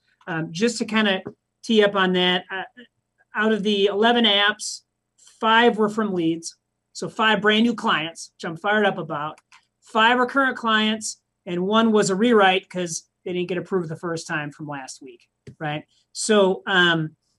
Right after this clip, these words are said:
always fired up about the new clients off the leads, uh, but the current clients were super interesting this week. One was, um, I'd written her husband who passed away,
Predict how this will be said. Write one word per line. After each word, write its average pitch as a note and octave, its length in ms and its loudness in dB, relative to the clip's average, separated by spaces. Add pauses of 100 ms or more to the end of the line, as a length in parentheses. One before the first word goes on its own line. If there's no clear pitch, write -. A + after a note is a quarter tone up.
(520)
always A#3+ 320 4
fired A#3 220 6
up G#3+ 60 2
about G3+ 200 0
the E3 80 -6
new F#3+ 140 0
clients G3+ 420 -2
off G3 180 2
the F#3+ 80 -10
leads, G#3 560 -4 (520)
uh, E3+ 260 -6 (100)
but F3+ 160 -10
the F#3+ 140 0
current A#3+ 320 2
clients G#3+ 420 0
were F#3 80 -4
super G#3+ 380 -2
interesting G3 420 -2
this F#3 200 -6
week. F#3 400 -2
One G#3+ 360 0
was, F#3+ 520 2 (420)
um, F3 500 -8
I'd F3 160 -10
written F#3+ 220 -6
her E3+ 80 -8
husband F#3 400 -2
who F3 100 -6
passed F3 380 -10
away, E3 540 -6